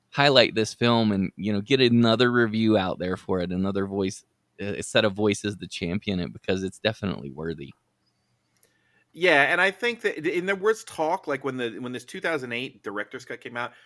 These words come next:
Speaker 2: uh, Preuss started talking about making a sequel and stuff, and then I, you know, I think that Gods of Egypt killed <laughs> any chances of that ever
Speaker 1: Oh.
Speaker 2: happening.
Speaker 1: <laughs>
Speaker 2: Um,
Speaker 1: Okay.
Speaker 2: oh.
Speaker 1: Okay. This is where I get kicked off the podcast.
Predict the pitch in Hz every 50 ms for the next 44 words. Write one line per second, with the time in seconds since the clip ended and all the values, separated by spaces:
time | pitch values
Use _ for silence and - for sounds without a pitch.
0 | _ _ _ _ _ _ _ - 104 95 95 _ - 143 139 143 135 135 - 143
1 | 131 127 123 - 131 127 135 127 127 123 107 117 127 - 135 123 113 - - -
2 | 131 131 - 135 139 139 135 - - 135 131 135 135 123 117 117 127 123 123 127
3 | 131 131 131 123 123 - - 156 147 135 - 123 110 - 95 - 104 107 110 113
4 | 123 127 110 98 113 107 98 113 120 113 123 123 - _ - - 120 117 120 131
5 | 127 - - - - 190 185 156 151 147 - - 160 156 131 - 139 120 101 110
6 | 107 107 113 120 - - _ _ _ _ _ _ _ _ _ _ _ - - -
7 | 127 127 120 127 151 170 - - 220 202 - 127 120 240 - 123 123 117 127 -
8 | _ - 165 - _ 127 127 127 127 127 127 139 143 135 - - 135 127 - -
9 | _ _ _ _ _ _ _ - 165 170 185 160 - - 135 113 - - - -
10 | - _ _ _ _ - _ _ _ - 170 - - - 165 185 175 180 175 165
11 | 170 160 151 143 143 139 139 113 98 - - 127 117 - - 117 104 - - -
12 | 107 - - 101 95 90 - - 82 73 76